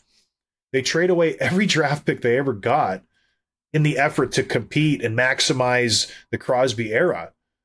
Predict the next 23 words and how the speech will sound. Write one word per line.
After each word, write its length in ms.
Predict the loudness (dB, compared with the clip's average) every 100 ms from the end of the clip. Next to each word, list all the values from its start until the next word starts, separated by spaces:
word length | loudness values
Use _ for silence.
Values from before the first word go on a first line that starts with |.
| _ _ _ _ _ _
Rutherford 580 | 0 0 0 0 -2 -4 -2
was 140 | -2
trading 260 | 2 0 0
first 280 | 0 0
rounders 400 | 0 0 2 0
left 220 | 0 0 -2
and 120 | 0
right 280 | 0 -2 -8 _ _ _ _ _
over 160 | -4 0
the 80 | 2
last 320 | 2 0 0
ten 180 | 0 0
years. 480 | 0 -2 -4 -6 -10 _ _ -4
You're 140 | 0
seeing 420 | 0 0 0 0
the 100 | 0
effect 360 | 0 0 -2 0
of 100 | -8
that. 240 | -8 -12 _ _ _ _ _ _ _ -4 -2
Their 120 | 0
cupboard 360 | 0 2 2
is 120 | 0 0
bare. 440 | 0 0 -2 -8